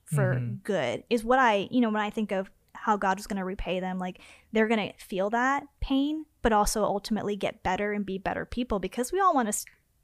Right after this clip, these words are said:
Speaker 1: I mean, even your enemies or whatever y-, you would call them, people that wrong you. Um, I mean, ultimately we should, God says even, you know, love your enemies.
Speaker 2: Mm-hmm.
Speaker 1: So ultimately we want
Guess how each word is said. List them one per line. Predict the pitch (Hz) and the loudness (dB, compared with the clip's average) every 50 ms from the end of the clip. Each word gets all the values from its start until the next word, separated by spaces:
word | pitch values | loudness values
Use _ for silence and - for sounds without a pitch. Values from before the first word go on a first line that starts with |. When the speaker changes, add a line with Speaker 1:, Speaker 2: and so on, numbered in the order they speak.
| _ - | _ 0
Speaker 1:
I | 269 | 2
mean, | 254 254 247 226 226 226 - _ _ - - - _ _ _ _ - | 2 4 4 2 0 -2 -4 _ _ -20 -20 -20 _ _ _ _ -2
even | 302 302 262 240 | 0 2 4 4
your | 220 196 190 | 4 4 4
enemies | 196 208 226 214 202 185 180 190 202 208 | 4 4 2 2 0 -2 -4 -4 -2 -2
or | 202 196 | 0 0
whatever | 190 196 196 202 196 196 190 196 196 - - | 2 4 2 2 2 2 0 -2 -2 -8 -12
y-, | - 214 202 | -10 -8 -6
you | - 214 214 | -6 -6 -6
would | 190 - | -6 -6
call | - - 190 190 | -2 0 0 0
them, | 196 196 202 | 0 0 -2
people | 202 220 208 - 196 | -2 -2 -2 -2 0
that | 185 185 185 165 - - _ _ _ _ - - _ - 214 | 2 2 2 2 0 -4 _ _ _ _ -20 -20 _ -12 -4
wrong | 208 208 202 196 196 196 | -2 0 0 0 0 -2
you. | 196 196 190 196 202 214 - - - - - _ _ - | -2 -2 -2 -4 -4 -6 -8 -14 -20 -20 -20 _ _ -10
Um, | - 202 208 202 202 202 190 196 233 226 _ _ _ _ _ _ _ _ _ _ _ - - | -8 -6 -4 -4 -4 -4 -4 -6 -8 -10 _ _ _ _ _ _ _ _ _ _ _ -4 0
I | 226 | 2
mean, | 240 240 233 | 2 2 4
ultimately | - - 247 254 - 262 247 226 - 214 208 | 4 2 2 2 4 4 2 4 4 0 -2
we | 202 208 208 | 0 -2 -2
should, | - - 220 196 185 202 - _ - - | -2 -2 -2 -2 -2 -4 -8 _ -8 -2
God | 233 226 226 247 247 | 2 4 4 4 4
says | - 247 233 220 226 - | 2 0 0 0 -2 -2
even, | 226 226 202 208 202 196 - | -2 -2 -2 -2 -6 -6 -4
you | 220 214 | -4 -4
know, | 196 190 | -4 -2
love | 180 185 180 196 | -2 -4 -4 -4
your | 175 101 | -4 -6
enemies. | 110 120 - - - - - - | -6 -6 -6 -6 -6 -6 -6 -4
Speaker 2:
Mm-hmm. | - 143 135 | 0 0 2
Speaker 1:
So | 135 127 226 214 202 202 - - _ - | 2 2 2 2 2 2 0 -2 _ 0
ultimately | - 233 240 - 240 226 214 - 202 202 | 2 2 2 4 2 2 2 2 -2 -2
we | 196 208 214 | -2 -2 -2
want | 202 190 196 196 202 208 - | -2 0 0 0 0 -2 -4